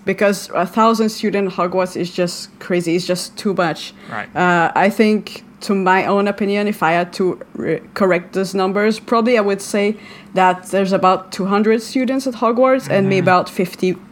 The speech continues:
Speaker 1: uh, students in each house.
Speaker 2: Right.
Speaker 1: So, and have maybe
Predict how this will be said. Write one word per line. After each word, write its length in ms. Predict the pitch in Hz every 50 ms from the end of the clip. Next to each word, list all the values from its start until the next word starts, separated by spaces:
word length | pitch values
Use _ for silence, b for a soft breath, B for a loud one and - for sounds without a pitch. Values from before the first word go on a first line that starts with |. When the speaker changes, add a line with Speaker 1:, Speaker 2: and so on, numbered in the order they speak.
| - -
Speaker 1:
uh, 240 | 165 160 160 151 151
students 440 | 165 - - 190 175 175 175 175 -
in 140 | 170 156 -
each 280 | - 165 160 - -
house. 500 | - 165 165 151 147 139 165 - - -
Speaker 2:
Right. 280 | - - 123 110 104 104 104 101 -
Speaker 1:
So, 640 | - - 190 170 165 160 170 165 160 160 160 - -
and 160 | 156 180 180 180
have 380 | 185 175 180 180 180 175 -
maybe 460 | 196 185 180 185 180 180 180 - -